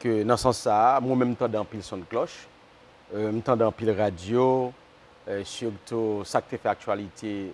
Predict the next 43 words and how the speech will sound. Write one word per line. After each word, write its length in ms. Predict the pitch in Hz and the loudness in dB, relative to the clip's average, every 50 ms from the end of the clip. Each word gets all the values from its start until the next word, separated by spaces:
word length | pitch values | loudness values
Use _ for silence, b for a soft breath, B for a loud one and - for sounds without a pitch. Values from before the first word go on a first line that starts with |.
| - - | -14 -16
surtout 300 | - - 113 - 123 117 | -12 -12 -8 -4 -2 0
réseaux 240 | 117 110 95 101 104 | 0 0 0 0 -4
sociaux, 640 | - - 110 98 - - 101 92 90 101 131 160 160 - - - - - - - - - - - - - - - - - | -4 -4 -8 -8 -8 -8 -8 -6 -4 0 -2 -2 -2 -4 -20 -20 -20 -20 -20 -20 -20 -20 -20 -20 -20 -20 -20 -20 -14 -12
euh, 80 | 98 98 90 82 | -12 -12 -8 -6
de 640 | 110 107 104 101 101 101 98 95 95 95 92 90 80 - - - - - - - - - - - - - - - - - - - - - - - - - - - - - - - - - | -4 -2 -2 -2 -2 -4 -6 -6 -6 -8 -10 -10 -14 -16 -20 -20 -20 -20 -20 -20 -20 -20 -20 -20 -20 -20 -20 -20 -20 -20 -20 -20 -20 -20 -20 -20 -20 -20 -20 -20 -20 -20 -20 -20 -18 -14
Jean 240 | 110 - - 160 | -4 4 4 4
que 120 | - - 151 | 6 6 6
madame, 560 | 131 127 117 107 110 110 104 101 95 90 90 82 80 | 6 6 6 6 4 2 0 0 -4 -6 -10 -10 -8
première 300 | - 139 123 117 117 117 | -2 0 2 4 4 4
dame, 260 | 107 107 101 101 104 | 4 2 -4 -4 -6
non, 160 | 104 117 117 | -6 -4 -4
Martine, 640 | 110 107 98 - - - - 131 135 143 147 156 127 | -2 -2 -2 -4 -4 -8 -6 -4 -2 -2 -2 -2 -2
Moïse 300 | 101 101 104 110 123 117 | -4 -4 -4 -4 -4 -6
était 180 | 104 - 107 98 | -6 -4 -4 -4
habillé. 420 | 95 92 92 98 101 120 143 180 208 - - - B B B B B B B B B B - - | -4 -4 -8 -8 -6 -4 -4 -4 -4 -8 -20 -20 B B B B B B B B B B -2 2
N'a 80 | - | 2
tourné 260 | 156 - 175 190 160 139 | 2 4 4 4 4 4
sur 160 | - 139 123 | 2 -2 -4
tout 120 | - 135 | -4 -4
ça, 200 | - - - - - - - | -6 -6 -12 -12 -12 -12 -12
parce 120 | - 98 | -12 -6
que 80 | - 127 | -6 -6
faut 140 | 110 - 113 | -4 -4 -4
que 60 | - - | -4 -4
nous 100 | 117 110 | -4 0
parlions, 340 | - 113 104 104 113 120 113 | 2 2 2 4 2 -2 -2
ça 160 | - 123 107 | 0 -2 -2
nous 80 | 113 104 | -2 -2
entende 220 | 95 107 107 98 | -4 -4 -4 -4
yo, 200 | 101 101 107 110 | -4 -2 -2 -2
comment 200 | 104 - 104 104 | -2 -2 -4 -4
on 40 | 104 | -4
analyse 420 | 104 101 101 101 98 101 98 85 95 | -4 -4 -6 -6 -6 -8 -10 -8 -8
yo 100 | 95 95 | -8 -8
nous-mêmes. 300 | 95 95 90 87 87 87 82 | -8 -10 -12 -14 -14 -10 -10
Parce 140 | 104 - | -8 -4
que 60 | - 117 | -4 -2
nous 120 | 113 110 | -2 2
pas 160 | 101 120 117 | 6 6 6
là, 440 | 113 110 104 104 104 107 113 117 107 | 6 6 4 4 4 2 2 2 0
justement, 420 | 95 101 98 - - 110 104 104 101 | -2 -6 -10 -6 -6 -4 -2 -2 -4
pour 160 | 90 - 104 | -6 -6 -8
nous 140 | 107 104 | -6 -6